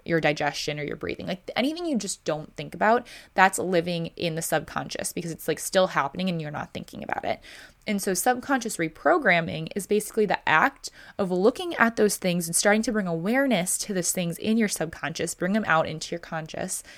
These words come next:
analyze them objectively, and ask yourself, "Are these actually helping me, or are these actually hurting me? Are these preventing me from doing what I really wanna do, or are these preventing me from seeing who I really am?" And then learning how to change those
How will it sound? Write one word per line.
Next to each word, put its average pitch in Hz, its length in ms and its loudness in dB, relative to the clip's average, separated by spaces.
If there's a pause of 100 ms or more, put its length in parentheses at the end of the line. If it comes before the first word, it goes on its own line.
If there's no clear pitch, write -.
(320)
analyze 202 520 4
them 175 220 -4
objectively, 156 720 -2
and 180 180 0
ask - 240 2
yourself, 190 420 0
"Are 196 160 4
these 294 180 0
actually 285 280 -2
helping - 340 -2
me, 262 200 0
or - 200 0
are 185 140 4
these 208 280 0
actually 170 340 0
hurting - 420 0
me? - 220 -10 (320)
Are 196 100 4
these 254 140 2
preventing 185 540 4
me 262 120 4
from 190 220 2
doing 180 320 2
what 202 100 4
I 170 80 8
really 165 300 4
wanna 165 220 2
do, 160 280 -2
or 180 100 2
are 175 60 2
these 180 160 -4
preventing 214 640 -2
me 226 240 2
from 175 220 -4
seeing 175 420 -4
who 185 200 -4
I 165 100 2
really 156 420 -2
am?" 160 360 -2 (420)
And 196 220 2
then 233 480 6 (280)
learning 208 360 0
how 214 220 2
to 180 100 2
change 190 560 0
those - 420 -2